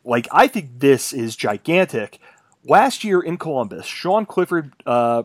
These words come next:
ended up getting hurt, had to leave the game. Ten ca-, uh, ten for seventeen, seventy-one yards,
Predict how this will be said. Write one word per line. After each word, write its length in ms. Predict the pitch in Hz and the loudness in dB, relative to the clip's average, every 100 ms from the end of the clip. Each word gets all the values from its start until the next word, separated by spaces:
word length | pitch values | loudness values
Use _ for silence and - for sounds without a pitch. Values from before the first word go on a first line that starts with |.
| _ - | _ -6
ended 220 | 147 151 | -4 -4
up 80 | - | -4
getting 200 | 135 123 | -6 -4
hurt, 180 | 143 | -4
had 160 | - 123 | -4 -6
to 80 | 127 | -8
leave 200 | 117 113 | -12 -14
the 60 | 101 | -10
game. 360 | 151 170 165 - _ _ _ _ - | -4 -4 -6 -12 _ _ _ _ -4
Ten 260 | 202 240 | 0 0
ca-, 240 | 240 196 - - | 0 -2 0 2
uh, 160 | 139 | 2
ten 240 | 123 240 254 | 4 0 -2
for 100 | 226 | -2
seventeen, 640 | 208 185 - 151 143 139 _ | -2 -2 -6 -8 -8 -10 _
seventy-one 560 | - 196 208 202 185 151 | 0 2 2 2 0 2
yards, 460 | 131 123 120 120 | 2 4 2 -2